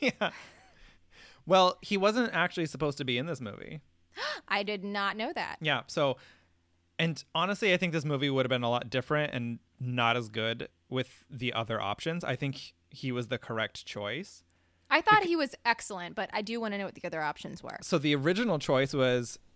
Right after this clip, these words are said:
Speaker 1: Ewan McGregor.
Speaker 2: No.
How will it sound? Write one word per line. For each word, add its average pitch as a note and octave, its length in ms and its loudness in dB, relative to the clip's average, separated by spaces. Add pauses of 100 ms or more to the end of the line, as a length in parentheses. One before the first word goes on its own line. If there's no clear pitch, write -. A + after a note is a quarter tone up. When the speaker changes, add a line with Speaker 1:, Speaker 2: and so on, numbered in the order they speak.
(240)
Speaker 1:
Ewan D3+ 220 -2
McGregor. A#2 480 -2 (1600)
Speaker 2:
No. F#3+ 360 -8